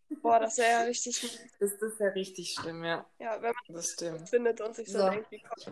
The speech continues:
Speaker 1: du?
Speaker 3: Ich bin weg. Ähm,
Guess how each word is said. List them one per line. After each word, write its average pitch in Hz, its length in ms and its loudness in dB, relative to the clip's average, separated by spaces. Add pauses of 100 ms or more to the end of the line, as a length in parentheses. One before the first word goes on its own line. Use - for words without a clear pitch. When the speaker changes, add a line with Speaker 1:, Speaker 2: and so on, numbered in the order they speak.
(140)
Speaker 1:
du? 226 160 -4 (220)
Speaker 3:
Ich 190 120 -8
bin 185 180 0
weg. 160 140 2 (3250)
Ähm, 226 560 12